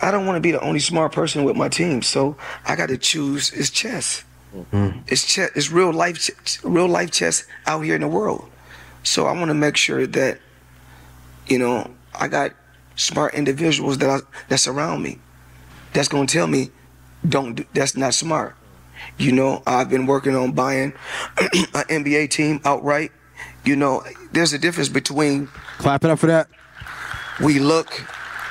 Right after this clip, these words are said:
Speaker 1: you know, me and, uh, actually, um, one of my other, other business partners, Brent Johnson, he's here. So we've been working on the N B A team for a while now. You know, it's kinda, it, it's rough.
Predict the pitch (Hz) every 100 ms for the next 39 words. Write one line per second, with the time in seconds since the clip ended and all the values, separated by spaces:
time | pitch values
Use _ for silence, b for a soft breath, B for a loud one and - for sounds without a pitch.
0 | - - - - - - - - - -
1 | - - - - - - - - - -
2 | - - 139 135 131 160 156 - - 165
3 | 160 147 147 - 131 123 123 107 - 151
4 | 139 135 151 143 - _ - 151 147 139
5 | 135 131 - 139 127 139 - - B B
6 | B - 131 147 117 135 131 127 151 151
7 | B B - 160 139 139 135 156 B B
8 | B - 131 160 143 139 131 131 127 -
9 | 131 127 135 147 139 127 117 123 131 143
10 | 131 - 82 57 50 - B B - 120
11 | 123 131 147 156 139 151 - B B B
12 | B - 98 - 156 - 202 -